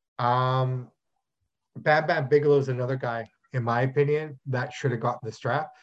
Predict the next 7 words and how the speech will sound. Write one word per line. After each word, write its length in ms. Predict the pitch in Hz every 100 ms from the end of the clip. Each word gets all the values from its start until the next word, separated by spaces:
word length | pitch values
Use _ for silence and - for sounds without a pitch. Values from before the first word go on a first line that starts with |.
| - - - - _ -
Yeah, 120 | 135
after 420 | - 123 147 170 156
his 160 | 139 -
match 300 | 147 151 -
with 160 | 139 123
Lawrence 400 | 127 139 135 -
Taylor, 600 | 135 139 135 139 139